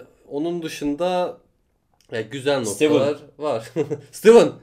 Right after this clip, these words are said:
Speaker 1: ben bizi duyuyorsan.
Speaker 2: <laughs> Kendine gel.
Speaker 1: Ya şeydi mesela, uzaylıların o büyük kafalı mevzusunu dedik. Eğer,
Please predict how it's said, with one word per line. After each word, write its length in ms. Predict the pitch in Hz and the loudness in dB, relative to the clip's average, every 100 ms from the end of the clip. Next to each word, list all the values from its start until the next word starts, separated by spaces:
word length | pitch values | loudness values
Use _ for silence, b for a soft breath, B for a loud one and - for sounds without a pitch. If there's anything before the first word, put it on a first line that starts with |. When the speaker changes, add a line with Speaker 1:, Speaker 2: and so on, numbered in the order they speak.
| _ | _
Speaker 1:
ben 160 | 147 175 165 | 0 0 -2
bizi 220 | 160 180 | -2 0
duyuyorsan. 480 | 196 180 147 160 - | 2 2 0 -2 -6
Speaker 2:
<laughs> 120 | 127 - | -12 -6
Kendine 420 | 123 120 120 117 | -4 -4 -4 -2
gel. 180 | 110 95 - _ B B B | -4 -6 -20 _ B B B
Speaker 1:
Ya 120 | 143 143 | -6 -4
şeydi 400 | - 196 185 180 | -2 -2 -2 -4
mesela, 320 | 120 127 135 | -4 -6 -8
uzaylıların 580 | 120 127 123 120 127 127 | -4 0 0 -2 -4 -6
o 180 | 131 - 120 | -8 -12 -12
büyük 260 | 123 127 - | -10 -10 -12
kafalı 360 | 123 127 123 | -10 -8 -8
mevzusunu 520 | 120 110 107 107 135 | -6 -8 -10 -14 -12
dedik. 240 | 98 - - | -12 -14 -12
Eğer, 280 | 120 113 | -8 -8